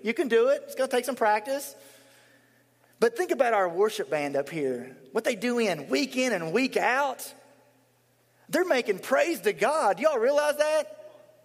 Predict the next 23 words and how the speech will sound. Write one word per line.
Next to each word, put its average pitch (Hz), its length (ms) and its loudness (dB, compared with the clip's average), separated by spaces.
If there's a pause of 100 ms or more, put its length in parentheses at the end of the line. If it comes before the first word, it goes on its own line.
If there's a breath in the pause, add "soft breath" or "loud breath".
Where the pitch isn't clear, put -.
(520 soft breath)
When 233 160 2
we 311 100 2
get 302 160 0
to 262 80 2
an 233 100 0
instrumental, 254 560 0
you're 233 100 2
like, 165 200 0
"Man, 220 240 -4
that 247 160 -2
part 170 200 2
didn't 180 160 -4
have 185 160 2
no 202 140 0
words." 208 460 0
Well, 151 80 -4
that's 156 200 0
okay, 247 360 2
'cause 170 120 -8
that's 180 160 0
still 254 200 0
worship. 392 440 -2
Amen. - 580 -20